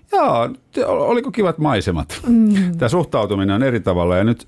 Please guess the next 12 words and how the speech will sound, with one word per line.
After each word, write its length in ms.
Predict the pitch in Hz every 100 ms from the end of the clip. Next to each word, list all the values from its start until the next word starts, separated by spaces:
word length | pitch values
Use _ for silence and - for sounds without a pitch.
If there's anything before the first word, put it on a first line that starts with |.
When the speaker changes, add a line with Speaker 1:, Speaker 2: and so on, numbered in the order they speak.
| _
Speaker 1:
sä 180 | 113 135
aiot 260 | 127 107 113
juosta 320 | 107 95 120
Uuden-Seelannin 720 | 127 117 90 92 87 90 90
halki 480 | 98 107 87 90 78 - - - - 107 104
viidessäkymmenessä 760 | 90 - 90 85 82 82 -
päivässä, 540 | 85 92 85 80 - 82
mikä 200 | 82 85
tarkoittaa 520 | 87 82 82 95 92
viittäkymmentä 680 | 95 85 82 82 78 76 80
ultramatkaa. 840 | 85 - 78 67 - - 58 62
Speaker 2:
Mm. 80 | -